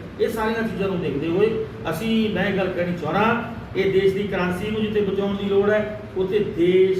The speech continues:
ਨੂੰ ਬਚਾਉਣ ਦੀ ਲੋੜ ਹੈ, ਭਾਰਤ ਦੇ ਸੰਵਿਧਾਨ ਨੂੰ ਬਚਾਉਣ ਦੀ ਲੋੜ ਹੈ,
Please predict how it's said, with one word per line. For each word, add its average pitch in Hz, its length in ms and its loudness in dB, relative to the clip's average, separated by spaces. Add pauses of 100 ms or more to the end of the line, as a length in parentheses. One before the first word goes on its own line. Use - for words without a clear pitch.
(140)
ਨੂੰ 180 180 -4
ਬਚਾਉਣ 151 260 -6
ਦੀ 139 180 -8
ਲੋੜ 120 60 -14
ਹੈ, - 760 -16
ਭਾਰਤ 190 220 2
ਦੇ 220 100 4
ਸੰਵਿਧਾਨ 214 420 0
ਨੂੰ 247 140 0
ਬਚਾਉਣ 208 320 0
ਦੀ 151 180 -4
ਲੋੜ 139 100 -4
ਹੈ, 139 100 -8